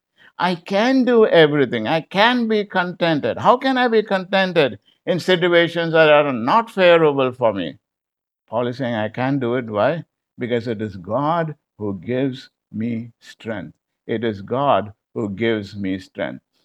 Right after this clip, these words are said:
So be careful that we don't use this verse sometimes like a, a magic formula to say, "We can do it, we can do it," you know. It is like, you know, the motivational talk which says, "You can, you can." So yes, we can, we can.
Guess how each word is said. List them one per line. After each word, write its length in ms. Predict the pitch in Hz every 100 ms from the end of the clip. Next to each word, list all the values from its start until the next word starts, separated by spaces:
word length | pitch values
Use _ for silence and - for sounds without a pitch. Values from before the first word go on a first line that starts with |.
| _
So 140 | 185
be 180 | 185 220
careful 420 | 220 220 202 170 147
that 160 | 139
we 100 | 143
don't 260 | 156 208 175
use 280 | 180 196 160
this 220 | 170 135
verse 300 | 147 165 170
sometimes 640 | 156 156 151 151 156 151
like 180 | 139 135
a, 200 | 139 120 _ -
a 120 | 131
magic 640 | 123 123 156 160 170 165 -
formula 880 | - 143 151 156 156 139 110 - _ _ _
to 100 | 135
say, 380 | 120 135 92 52 _
"We 140 | - 202
can 280 | 160 165 143
do 140 | 135
it, 240 | 95 -
we 140 | 117 156
can 300 | 143 139 127
do 120 | 113
it," 140 | 85 - -
you 80 |
know. 240 | 78 110 131 104 _
It 140 | 113 131
is 160 | 113
like, 320 | 120 127 123
you 60 | 123
know, 240 | 110 117 120 _ -
the 100 | 117
motivational 800 | 123 139 151 131 131 131 120 -
talk 280 | 127 139 -
which 160 | 135 120
says, 340 | 123 113 101
"You 180 | 131 175
can, 340 | 165 147 117
you 240 | 110 139 151
can." 380 | - 120 85 90
So 140 | -
yes, 340 | 156 254 165
we 160 | 127 175
can, 400 | - 151 120 107
we 160 | 143 160
can. 320 | 160 131